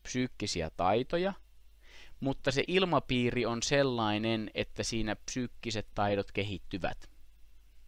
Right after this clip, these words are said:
Ja, ja joka poikkeaa sit, sit aika paljon sit siitä, siitä toisesta, joka on näiden nimenomaan psyykkisten tekniikoiden harjoittelu. Öö,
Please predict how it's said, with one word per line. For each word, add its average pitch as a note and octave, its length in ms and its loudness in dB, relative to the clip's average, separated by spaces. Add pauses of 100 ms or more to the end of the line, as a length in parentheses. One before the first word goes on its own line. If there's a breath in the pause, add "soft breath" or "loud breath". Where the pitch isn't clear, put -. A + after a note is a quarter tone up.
(600 loud breath)
Ja, G#2 280 6 (180)
ja G2+ 460 0
joka G#2+ 260 2
poikkeaa D3+ 540 4
sit, A#2 320 -4
sit B2 220 -2
aika A#2+ 220 4
paljon C3 380 4
sit G#2+ 180 -6
siitä, G#2+ 360 0 (160)
siitä G#2+ 300 -6
toisesta, A2+ 480 0
joka G2+ 180 0
on G#2 80 -2
näiden G#2 240 2
nimenomaan G#2 380 -2
psyykkisten - 520 -8
tekniikoiden F2 680 -2 (200)
harjoittelu. - 540 -8 (1800 loud breath)
Öö, B2+ 360 6